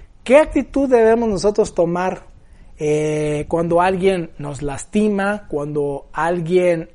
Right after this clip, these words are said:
nos está haciendo daño? Pues como cristianos, y como lo hizo el apóstol Pablo y nos está enseñando aquí, debemos de tener la confianza de que el Señor sí sabe por lo que estamos pasando. El Señor sí sabe de nuestros sufrimientos.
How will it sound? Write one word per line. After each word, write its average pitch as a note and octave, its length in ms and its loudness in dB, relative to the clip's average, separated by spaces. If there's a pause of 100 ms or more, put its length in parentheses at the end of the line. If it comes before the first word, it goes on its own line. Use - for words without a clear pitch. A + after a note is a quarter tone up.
nos D#3 200 -8
está D#3 220 -6
haciendo E3+ 540 -2
daño? F3+ 500 -2 (560)
Pues E3+ 160 0
como F#3+ 260 0
cristianos, G#3 1080 0
y D#3 100 -6
como D#3 240 -4
lo D#3 120 2
hizo G3+ 160 2
el G3 80 4
apóstol F#3 560 0
Pablo F3 340 0
y E3 60 -4
nos C#3+ 180 -10
está F3 260 -2
enseñando D#3+ 640 -4
aquí, D3+ 460 -6 (440)
debemos F3+ 320 2
de F3+ 80 0
tener E3+ 240 -2
la F#3+ 140 2
confianza F3 720 -4
de C#3+ 200 -6
que - 140 -8
el C#3+ 100 -6
Señor F3 360 -6
sí F#3+ 200 -6
sabe E3+ 800 -4
por C3+ 100 -12
lo B2+ 140 -12
que C3 100 -16
estamos C#3+ 380 -12
pasando. C3 640 -16 (300)
El D#3+ 80 -12
Señor F#3+ 260 -2
sí A#3+ 100 0
sabe F#3 440 2
de D#3+ 40 -4
nuestros D3+ 320 -10
sufrimientos. C#3+ 800 -10